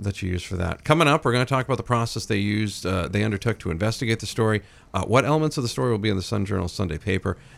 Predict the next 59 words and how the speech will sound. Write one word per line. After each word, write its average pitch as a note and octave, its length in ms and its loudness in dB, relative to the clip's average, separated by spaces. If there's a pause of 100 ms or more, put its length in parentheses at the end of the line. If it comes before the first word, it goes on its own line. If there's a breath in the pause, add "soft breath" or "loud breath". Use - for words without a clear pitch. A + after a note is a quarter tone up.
and, F#2+ 260 0
of - 120 -12
course, - 280 -2
why F2 220 -4
the E2+ 80 -12
story E2 240 -8
is - 80 -10
important. - 360 -6
I F2+ 40 -6
think - 180 -8
we'll - 120 -8
all - 180 -10 (260)
be - 100 -8
able C2 120 -10
to - 100 -20
figure F#2+ 280 -6
that F2 200 -6
one D#2+ 100 -10
out, - 220 -10
but, E2 260 -8
uh, E2+ 200 -4 (100)
definitely G2+ 400 -2
some F2 200 -6
reasons F2 360 -4
that F2 160 -4
maybe F#2 240 -6
you A#2+ 380 -6
wouldn't A#2 140 -2
have B2 80 -4
thought C3+ 240 -4
of E2 100 -4
in D#2+ 80 -4
there. D#2 160 -6 (300 loud breath)
Also, D3+ 240 4
we'll C3+ 100 0
talk C#3 220 0
a C#3 40 0
little B2+ 200 2
bit A2+ 260 4
about G#2+ 360 -2
the G#2 160 0
weekend G#2 460 0
stories F#2+ 340 0
coming F#2+ 280 0
up - 160 -6
as F2+ 160 -6
well. G2 260 0 (320 loud breath)
Alpine F#2+ 360 -2
skiing F#2+ 440 0
c-, - 160 -6
happening F#2+ 440 -2
this F2+ 180 -6
weekend, F#2+ 300 -2
all F#2+ 160 -4
sorts - 260 -8
of F2 60 -10
stuff - 260 -8
going E2+ 220 -2
on. D#2 180 -4